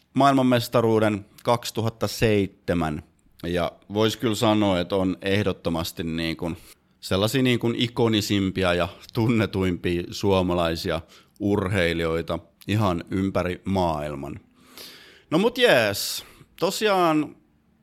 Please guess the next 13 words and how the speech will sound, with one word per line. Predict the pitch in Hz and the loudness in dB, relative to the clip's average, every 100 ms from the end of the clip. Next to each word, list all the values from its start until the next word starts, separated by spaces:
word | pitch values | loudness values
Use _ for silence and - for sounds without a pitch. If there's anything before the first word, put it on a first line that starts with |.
| _ _ | _ _
yleisesti | 156 190 175 156 151 156 | 2 4 4 2 -2 -2
jos | 143 | -2
pitäisi | - 143 139 139 | -2 -2 0 0
niin | 135 127 | -2 -2
kuin | 131 | -2
sanoa, | 139 131 127 120 113 110 - _ _ - - - _ - | 0 0 2 2 2 -2 -14 _ _ -20 -20 -20 _ -4
niin | 117 120 113 | 2 2 2
talviurheilu | 123 139 135 127 127 117 110 104 101 104 104 - _ _ _ _ _ _ - | 4 4 4 2 0 2 2 4 4 2 -2 -8 _ _ _ _ _ _ -4
on | 107 104 | -2 0
suomalaisessa | 120 110 104 98 95 95 98 92 - | 4 4 4 2 0 0 -4 -6 -4
urheilussa | 95 95 98 92 92 - - 90 - - | -2 -2 0 0 -2 -6 -6 -6 -6 -6
isossa | 107 117 95 - 95 | -2 0 -2 -2 -2
roolissa. | 95 92 90 92 - 95 | 0 0 -2 -4 -4 -4